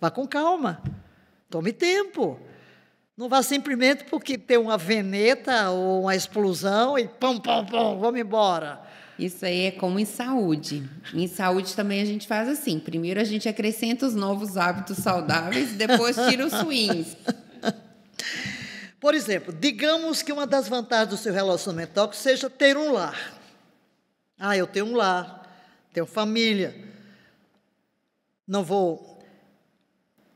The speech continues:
Speaker 1: Ah, o negócio tá ruim, mas eu tenho filhos. Ah, eu tenho para onde voltar." E como eu falei, finanças. "Eu sei como me virar, vou ficar sozinho, vou ficar sem o apoio."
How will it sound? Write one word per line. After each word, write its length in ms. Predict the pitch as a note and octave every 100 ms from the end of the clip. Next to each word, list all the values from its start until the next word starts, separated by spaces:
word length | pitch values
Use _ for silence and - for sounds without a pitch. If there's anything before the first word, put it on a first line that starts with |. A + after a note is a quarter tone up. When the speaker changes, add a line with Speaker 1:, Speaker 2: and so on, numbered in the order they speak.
| _ _ _ _ _
Speaker 1:
Ah, 80 | A#3
o 40 |
negócio 340 | A#3 B3 B3 -
tá 120 | B3+
ruim, 340 | A#3 A#3 A#3
mas 180 | G#3 G#3
eu 80 | A3
tenho 180 | A3+ A#3+
filhos. 800 | - A#3+ A3+ G3+ E3 B2+ - - -
Ah, 100 | A3
eu 80 | A3+
tenho 200 | A3+ A3
para 180 | G#3+ G#3
onde 140 | G3
voltar." 880 | E3+ G#3 G3 G3+ F3+ D3+ G3 - - - - - - _ _ _ _ _ _ -
E 100 | G#3
como 180 | G#3+ G3
eu 60 |
falei, 320 | G3 G#3 F#3
finanças. 1300 | F3 - C4+ B3 B3+ B3 A3 - - D3 - - - _ _ _ _ _ _ _ _ -
"Eu 160 | B3
sei 340 | - - C4 C4+
como 260 | A#3+ A3
me 120 | G#3+
virar, 540 | G#3 G3 G3 G#3 F#3+ D#3+
vou 160 | F#3+
ficar 280 | A3+ A#3 A#3
sozinho, 520 | A#3 A#3+ A#3 A#3+ G#3+ E3+
vou 120 | G3+
ficar 200 | - A3
sem 180 | G#3+ A3+
o 100 | G#3+
apoio." 440 | G#3 G#3 E3 -